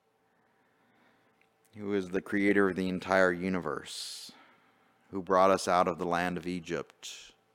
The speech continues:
And now we're back in the land of Egypt, worshiping the gods of Egypt. By the way, who are they blaming for their problems?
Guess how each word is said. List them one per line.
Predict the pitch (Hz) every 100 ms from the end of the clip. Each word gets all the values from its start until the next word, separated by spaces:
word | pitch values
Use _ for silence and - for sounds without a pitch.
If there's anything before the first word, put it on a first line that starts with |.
| _ _ _ _ _ _ -
And | 78
now | 87 90
we're | 85
back | 82 92 92 -
in | 82
the | 82
land | 73 78 73
of | 76
Egypt, | 78 76 69 71 - 82
worshiping | 85 90 - 85 80 82 80 82 - -
the | 80
gods | 80 80 - - - - - -
of | 78
Egypt. | 82 82 73 - - _ - - - _ _ _ _ _ _ _ _ _ _ _ _ _ _ _ _ _ _ _ _ _ _ _ _ _ _ _ _ _ _ _ _ _ _ 107
By | 127
the | 135
way, | 135 123 117 113 - 92 90 _ _ - 82 - 107
who | 170 185
are | 170
they | 127 113
blaming | 95 113 131 143 117 104 98 90
for | 104 101
their | 92
problems? | - 92 87 - - - - -